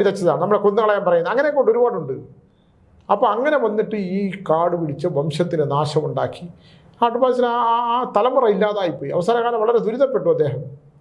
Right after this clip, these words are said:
അത് പറഞ്ഞാൽ കറക്റ്റാണ്. കാരണം അടൂർ ബാസിയുടെ കുടുംബമൊക്കെ ഉണ്ട് ഇപ്പോഴും, കാട് കയറി കിടക്കുകയാണ്. ഒരു തിയേറ്ററൊക്കെ ഉണ്ടാക്കിയതെല്ലാം കാട് കയറി കിടക്കുകയാണെന്നാണ് ഞാൻ അറിഞ്ഞത്. ഞാൻ അദ്ദേഹത്തിനെ പേഴ്സണലായിട്ട് കുറച്ച് കാലം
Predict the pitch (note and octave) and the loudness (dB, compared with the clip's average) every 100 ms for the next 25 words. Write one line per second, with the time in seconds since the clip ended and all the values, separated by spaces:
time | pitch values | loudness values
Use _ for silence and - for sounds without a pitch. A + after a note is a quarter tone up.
0 | - A3+ D#4+ C4+ - - _ G3+ G#3 A3 | -2 0 -2 -6 -14 -20 _ 0 2 0
1 | F#3 F3+ F3+ B2+ B2+ E3 E3 F#3 F3+ F3+ | 2 -2 -2 -4 -2 -2 0 2 0 0
2 | E3 E3 F3 G#3+ A3 A3+ A3 G#3 E3 B2+ | -2 0 0 2 2 0 0 0 -2 -6
3 | - - _ _ _ _ - - A#3+ A3 | -12 -20 _ _ _ _ 0 2 4 2
4 | G3 F#3 F#3 F3+ E3+ G#3+ A3+ G#3+ G3 G3 | 2 0 2 0 0 2 2 2 0 0
5 | G3 F#3+ G3 F#3+ E3 E3+ F3 F3 E3+ D#3+ | 0 0 0 0 0 0 0 -2 0 0
6 | E3+ F3 E3+ F3+ G3+ G#3 G#3 G3+ - - | 0 0 0 2 2 2 0 0 -2 -6
7 | - - _ _ _ _ _ - - - | -16 -20 _ _ _ _ _ -20 -20 -20
8 | _ - - F#3 F#3 F#3+ F#3+ G3 F#3+ F#3+ | _ -12 0 2 2 2 2 2 2 2
9 | F#3+ G3 F#3+ F#3 F#3+ F#3+ F#3+ F#3 | 0 -2 0 0 -2 0 0 0